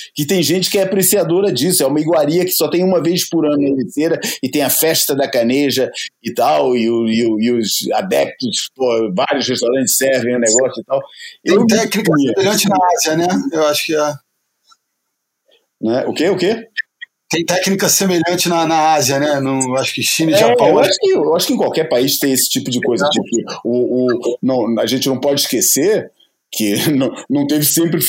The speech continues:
Speaker 1: geladeira no mundo. Por isso,
Speaker 2: É.
Speaker 1: a, a, a história humana com a alimentação passa pelo consumo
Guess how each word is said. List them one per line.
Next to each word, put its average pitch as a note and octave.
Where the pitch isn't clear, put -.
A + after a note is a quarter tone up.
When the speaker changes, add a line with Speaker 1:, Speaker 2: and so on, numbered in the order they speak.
Speaker 1:
geladeira E3
no G#3
mundo. D#3
Por A#2
isso, B2+
Speaker 2:
É. B2+
Speaker 1:
a, -
a, A#2+
a B2+
história D#3+
humana D3
com C#3+
a C#3+
alimentação C#3
passa E3+
pelo F#3+
consumo F3+